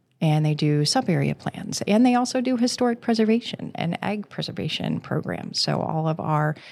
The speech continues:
land preservation. So planning in its essence is about balancing development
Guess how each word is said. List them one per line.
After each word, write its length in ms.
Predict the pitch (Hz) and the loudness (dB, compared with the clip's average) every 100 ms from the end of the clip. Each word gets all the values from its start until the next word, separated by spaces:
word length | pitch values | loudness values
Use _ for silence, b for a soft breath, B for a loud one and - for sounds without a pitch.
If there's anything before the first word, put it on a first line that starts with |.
| B - | B 2
land 340 | 185 185 175 | 4 4 4
preservation. 760 | - 170 165 165 160 - 57 185 | 2 2 4 2 2 -2 -2 -2
So 320 | - 170 170 B B B B - | 2 2 2 B B B B 0
planning 540 | 254 254 254 220 208 | 4 8 8 8 6
in 380 | - 185 196 196 | 4 4 6 4
its 200 | - 170 - - | 4 2 -2 -2
essence 400 | 165 208 202 - | 2 4 4 2
is 200 | 185 170 | 4 4
about 400 | 170 160 - 160 | 4 2 0 0
balancing 720 | 147 156 175 - 208 196 196 | 2 4 2 4 4 6 6
development 640 | 170 151 151 - 160 156 | 6 4 2 0 0 0